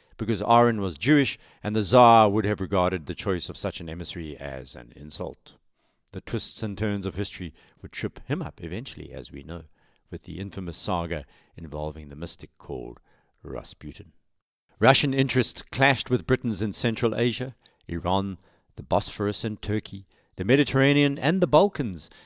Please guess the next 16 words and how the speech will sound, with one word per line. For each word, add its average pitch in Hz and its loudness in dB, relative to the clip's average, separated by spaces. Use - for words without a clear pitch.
as 85 -6
well 101 4
as 95 -2
over 85 -6
India. 120 -4
And 87 -12
in 104 -4
addition 104 0
to 95 -2
her 87 0
vengeful 82 -8
feelings 95 -6
about 71 -6
the - -16
Crimean 73 -10
War, 76 -2